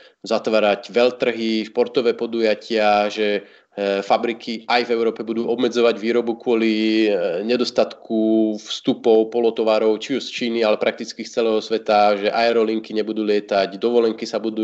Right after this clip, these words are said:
rušiť. Jednoducho vyzerá to, že, e,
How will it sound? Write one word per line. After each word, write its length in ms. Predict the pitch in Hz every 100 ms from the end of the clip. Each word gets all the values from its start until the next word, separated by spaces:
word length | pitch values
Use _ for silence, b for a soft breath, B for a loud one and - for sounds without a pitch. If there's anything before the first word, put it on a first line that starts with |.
| 110
rušiť. 220 | - 110 B B B B 131
Jednoducho 320 | 143 - 123
vyzerá 320 | 143 156 135
to, 240 | 127 131 120
že, 400 | 127 120 117 -
e, 580 | - _ _ _ -